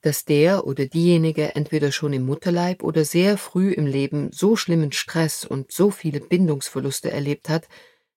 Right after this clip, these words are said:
dass sich seine oder ihre Empathiefähigkeit gar nicht erst entwickeln konnte.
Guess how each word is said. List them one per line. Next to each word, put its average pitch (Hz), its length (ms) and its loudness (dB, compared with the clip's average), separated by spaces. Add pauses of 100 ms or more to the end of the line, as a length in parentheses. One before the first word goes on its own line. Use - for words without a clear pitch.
(120)
dass 160 180 -2
sich - 180 -4
seine 185 580 2
oder 147 300 -6
ihre 180 440 2
Empathiefähigkeit 156 1160 -2
gar 156 180 2
nicht 151 200 -2
erst 156 200 -8
entwickeln 151 400 -4
konnte. - 400 -14